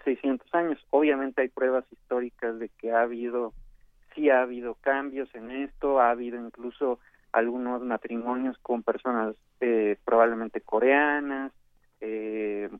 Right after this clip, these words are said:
muchas cosas, ¿no? Pero la tradición oficial habla de esta línea interrumpida. Va a ser difícil, pero lo más, lo que a mí me resulta más interesante es que quienes están más abiertos son la propia Casa Imperial,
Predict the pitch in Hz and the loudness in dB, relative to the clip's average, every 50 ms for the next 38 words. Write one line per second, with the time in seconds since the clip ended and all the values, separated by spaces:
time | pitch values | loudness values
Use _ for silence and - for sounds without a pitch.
0 | - _ 190 214 226 - 220 190 - - 214 190 160 135 127 139 175 - - 131 | -14 _ -4 -4 2 4 4 2 4 2 2 2 2 2 0 0 -2 0 2 4
1 | 127 123 120 120 - - - 131 127 127 131 127 - _ - 143 151 156 165 170 | 4 4 4 2 0 0 -2 -2 -2 -2 -4 -8 -14 _ -8 -6 -6 -4 -6 -8
2 | - 135 120 - - 123 - - 135 135 139 139 123 123 123 127 127 123 123 113 | -10 -12 -12 -12 -14 -14 -4 0 2 2 4 4 2 2 2 0 0 -2 -2 -2
3 | 113 104 104 110 107 - - 123 117 117 123 123 123 123 120 - 120 113 113 110 | -4 -6 -6 -8 -8 -6 -6 -6 -6 -6 -6 -8 -8 -8 -6 -6 -6 -6 -6 -10
4 | 113 113 - - 139 143 135 123 - - - - - - - - - _ - 180 | -14 -12 -8 -6 -2 0 0 -2 -2 -4 -12 -20 -20 -20 -20 -20 -2 _ 6 6
5 | 190 - 233 220 208 180 160 - - 185 175 170 - - 156 170 214 233 262 - | 6 6 4 2 2 0 -6 -10 -10 -10 -10 -8 -8 -8 -8 -8 -8 -10 -16 -20
6 | _ _ _ _ _ _ _ _ _ _ _ _ _ _ _ _ _ 160 151 143 | _ _ _ _ _ _ _ _ _ _ _ _ _ _ _ _ _ 6 6 6
7 | 143 139 139 135 127 127 127 131 135 151 170 - - - - - _ - - 131 | 6 4 0 0 -2 -2 -4 -4 -2 -4 -4 -4 -8 -14 -20 -20 _ -18 -10 -8
8 | 123 131 - - 139 135 131 127 131 139 151 156 156 156 151 160 - - 147 - | -6 -6 -4 -2 -2 0 0 0 -2 -2 -2 -4 -2 0 0 0 0 -2 -4 -4
9 | - 147 139 139 139 - 156 - 143 131 - - 131 135 143 - - - 131 - | -2 -2 -2 -2 -4 -8 -6 -4 -2 -2 -2 -2 -4 -4 -6 -8 -6 -6 -8 -6
10 | - 131 120 120 113 117 120 - - 131 127 131 131 131 127 - 135 120 120 123 | -4 -4 -2 -2 -2 -2 -4 0 2 4 4 4 4 2 4 4 4 4 6 4
11 | 127 123 - - - 131 123 - - - - - - - - _ - - - - | 4 4 2 0 -2 -2 -2 -4 -10 -20 -20 -20 -20 -20 -20 _ -20 -20 -20 -6
12 | - - 147 143 139 135 - - 131 127 - - 139 135 - 143 135 127 - 143 | 0 4 4 4 4 2 -2 0 2 2 2 4 2 0 2 0 0 0 0 -2
13 | 127 - 143 135 135 - 156 147 139 131 135 143 156 - | -2 -2 -4 -8 -4 -2 0 0 2 2 2 0 0 -4